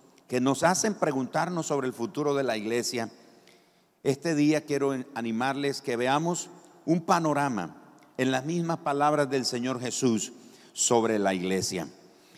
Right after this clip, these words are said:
Vaya conmigo a Mateo capítulo dieciséis, por favor, en el versículo trece al versículo diecinueve. Mateo diez, eh, dieciséis, versículo trece hasta el diecinueve,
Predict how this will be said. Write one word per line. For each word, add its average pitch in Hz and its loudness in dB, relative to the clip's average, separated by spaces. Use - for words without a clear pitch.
Vaya 220 2
conmigo 151 4
a 135 4
Mateo 127 2
capítulo 135 0
dieciséis, 120 -4
por 113 -4
favor, 113 0
en 123 0
el 127 0
versículo 147 0
trece 139 -2
al 117 -2
versículo 113 -4
diecinueve. 92 -4
Mateo 202 0
diez, 143 -4
eh, 113 -10
dieciséis, 127 -2
versículo 117 -2
trece 139 -2
hasta 139 0
el 127 2
diecinueve, 127 0